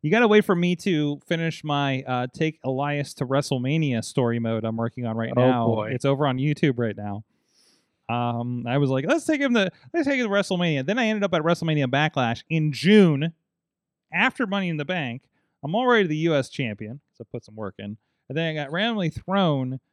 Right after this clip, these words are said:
Speaker 1: a tag team championship against R K Bro. My teammate was Bobby Roode in full glorious mode on entrance, by the way. Fantastic. And then I got thrown into mixed tag <laughs> with Liv Morgan for some reason. It's been real weird.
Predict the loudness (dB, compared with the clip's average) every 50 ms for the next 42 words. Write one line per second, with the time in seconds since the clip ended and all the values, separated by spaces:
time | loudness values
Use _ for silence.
0 | _ _ _ _ _ _ _ _ -10 -10 -6 -4 -2 -2 -2 -2 -2 -4 -4 -4
1 | -4 -4 -4 -4 -2 -4 -4 -4 -4 -6 -6 -6 -8 -8 -8 -8 -6 -6 -6 -6
2 | _ -4 -4 -4 -2 0 0 2 2 2 0 0 -2 -4 -6 -6 -6 -6 -6 -6
3 | -6 -4 -4 -4 -4 -4 -4 -6 -8 -6 -4 -4 -4 -4 -6 -10 -14 _ -8 -6
4 | -6 -4 -2 -2 -2 -2 -2 0 0 0 -2 -4 -6 -8 _ _ _ _ _ _
5 | _ -8 -8 -8 -8 _ -2 -2 -2 0 0 0 0 2 2 0 0 -2 -4 -6
6 | -6 -4 -4 -6 -6 -6 -6 -8 -10 -10 -10 -10 -10 -10 -10 -10 -12 -14 -16 _
7 | -16 -14 -14 -14 -14 -14 -12 -12 -12 -12 -14 _ -16 -18 -18 _ _ _ _ _
8 | _ _ _ _ _ -8 -4 -4 -2 -2 -2 -2 -2 -2 -2 0 -2 0 0 -2
9 | -2 -2 -4 -4 -4 -6 -8 -8 -6 -4 -4 0 0 0 0 0 -2 -8 -8 _
10 | 0 0 0 0 0 0 0 0 -2 -2 -2 -2 -2 -4 -6 -8 -10 _ _ _
11 | _ _ -20 -20 -20 -20 _ _ -6 -6 -4 -2 -4 -4 -4 -4 -6 -6 -8 -10
12 | -12 -12 -14 _ _ _ _ _ _ _ _ _ _ _ -8 -8 -6 -6 -6 -6
13 | -4 -4 -4 -4 -4 -4 -6 -6 -6 -6 -8 -8